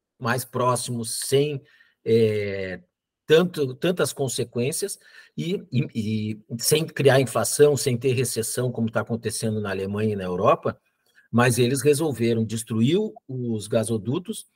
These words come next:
pra comprar, e os americanos impondo um preço de um gás de xisto que tem que atravessar o Atlântico, entende? Então, é um processo maluco que eles estão fazendo,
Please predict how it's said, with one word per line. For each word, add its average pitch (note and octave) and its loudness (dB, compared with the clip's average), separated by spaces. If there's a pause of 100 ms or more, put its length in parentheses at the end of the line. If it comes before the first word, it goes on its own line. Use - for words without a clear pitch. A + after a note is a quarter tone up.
(180)
pra B2+ 2
comprar, C#3 2
e C3+ -4
os B2 -2
americanos C3 0
impondo E3+ 2
um B2 -2
preço F3 -2 (300)
de A#2+ -2
um D3+ 0
gás A#2+ 2
de C3 -10
xisto F#3 -8
que - -20
tem F#3+ 0
que F#3+ 2
atravessar E3+ 0
o G3 4
Atlântico, F#3+ 4 (580)
entende? A#2+ -2
Então, B2 -2
é C#3+ 4
um F3 2
processo E3 0
maluco F3+ 2
que A2+ -8
eles G2+ -4
estão A2 -4
fazendo, B2+ 0